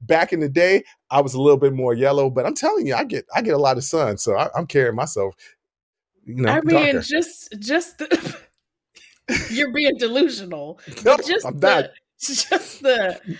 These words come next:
Speaker 2: the vehement, like, just, like, abhorrence almost of being light. It's just like,
Speaker 1: <laughs>
Speaker 2: "No, I'm not light skinned. Don't call me that." You know, like, it's very
Speaker 1: Like we got
Speaker 2: shocking.
Speaker 1: any control, like there's any control over it
Speaker 2: None.
Speaker 1: whatsoever.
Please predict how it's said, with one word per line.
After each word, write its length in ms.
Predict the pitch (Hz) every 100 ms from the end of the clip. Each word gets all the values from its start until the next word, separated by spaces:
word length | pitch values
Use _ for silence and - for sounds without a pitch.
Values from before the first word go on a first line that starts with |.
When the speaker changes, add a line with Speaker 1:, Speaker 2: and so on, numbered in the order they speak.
| -
Speaker 2:
the 540 | 196 233 220 196 175 170
vehement, 580 | 175 233 302 294 285 269
like, 420 | 214 208 196 196 - _ _ _ _ - - _
just, 220 | - 220 247
like, 240 | 196 180 -
abhorrence 760 | 202 - - 269 381 226 226
almost 480 | 233 208 202 240 -
of 160 | 233 196
being 280 | 226 214 196
light. 460 | 190 320 294 165
It's 180 | - 220
just 180 | - - -
like, 380 | 254 190 170 - _ -
Speaker 1:
<laughs> 300 | _ - -
Speaker 2:
"No, 160 | 226 277
I'm 200 | 269 294
not 200 | 381 339
light 180 | 269 240
skinned. 260 | - 240
Don't 140 | 240 262
call 200 | 294 254
me 140 | 214
that." 300 | 202 196 226 - _
You 140 | 254
know, 160 | 277 202
like, 240 | 214 214
it's 200 | - 220 _ _ _ _ _ - - - _ -
very 220 | 233 285
Speaker 1:
Like 120 | 143 139
we 80 | 165
got 200 | 143 131
Speaker 2:
shocking. 60 |
Speaker 1:
any 160 | 147 151
control, 420 | 156 143 151 123
like 200 | 123 117
there's 240 | 131 113 - -
any 180 | 143 131
control 420 | 127 107 123 107
over 220 | 98 95 87
it 40 |
Speaker 2:
None. 60 | 85
Speaker 1:
whatsoever. 580 | 98 185 - 92 80